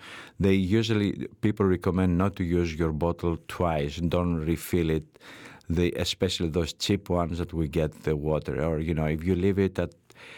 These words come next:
your car, maybe the temperature will increase and you have some higher probabilities of, of agents leaching out to your water. But I don't think it's to the point that you should be concerned.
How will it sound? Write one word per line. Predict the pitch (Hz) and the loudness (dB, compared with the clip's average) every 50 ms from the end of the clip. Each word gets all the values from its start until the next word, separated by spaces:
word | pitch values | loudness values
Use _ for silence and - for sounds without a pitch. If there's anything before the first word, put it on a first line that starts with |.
| - - - - - | -20 -20 -14 -6 -2
your | 87 90 95 87 | 2 2 2 2
car, | 85 - - 113 104 95 | 0 0 0 0 0 2
maybe | 87 92 90 90 90 95 90 | 2 2 2 2 2 0 0
the | 78 90 80 | 0 0 -2
temperature | - - 98 95 87 - 87 - - 90 85 | 0 0 0 0 0 -2 -4 -2 -2 -2 -2
will | 82 80 85 82 82 | 0 0 0 0 2
increase | 82 82 78 - - - 92 85 82 82 78 - | 2 0 -2 -2 -4 -2 0 2 2 2 2 0
and | 85 78 76 78 | 0 0 0 0
you | 78 80 78 | 0 0 0
have | 82 87 78 | 0 -2 -4
some | - - - - 78 73 | -4 -4 -4 -4 -4 -4
higher | 73 87 92 87 87 85 85 80 | -4 -4 -4 -2 -2 -2 -4 -4
probabilities | - - - 90 78 78 78 76 85 85 85 85 82 78 82 80 - 80 | -6 -2 -2 -2 0 -2 -2 0 0 2 2 2 0 -2 -2 -4 -4 -4
of, | 76 - - - - - - - - - - - - - - - | -6 -8 -10 -18 -20 -18 -16 -16 -16 -16 -16 -16 -16 -14 -8 -2
of | - 92 90 - - - | 0 0 0 -2 -4 -4
agents | - 92 98 107 107 98 - 92 85 78 - - - | 0 2 2 2 2 0 -2 -2 -2 -2 -2 0 2
leaching | 90 92 92 - - - 85 85 | 2 2 2 0 0 -2 0 0
out | 80 80 85 85 78 | 2 2 0 -2 -2
to | - 85 | -2 -2
your | 78 80 80 80 | -2 0 0 -2
water. | 80 78 82 80 - 78 76 | -2 -2 -2 -2 -2 -2 -4
But | 71 85 82 - 87 | -2 -2 -2 -2 0
I | 87 95 | -2 0
don't | 90 101 104 107 | 0 0 0 0
think | 95 - - 98 92 | 0 0 0 0 2
it's | 90 80 - - | 2 0 -2 -2
to | - | -2
the | 80 78 - | 0 -2 -2
point | - 95 85 82 82 73 | -2 -2 -2 0 0 -2
that | 73 73 - - | -2 -4 -4 -4
you | 82 | -4
should | - - 85 73 67 | -2 -2 -2 -2 -2
be | 73 | -4
concerned. | - - - 80 76 - - 73 64 55 - | -6 -4 -4 -4 -4 -2 -4 -4 -6 -6 -10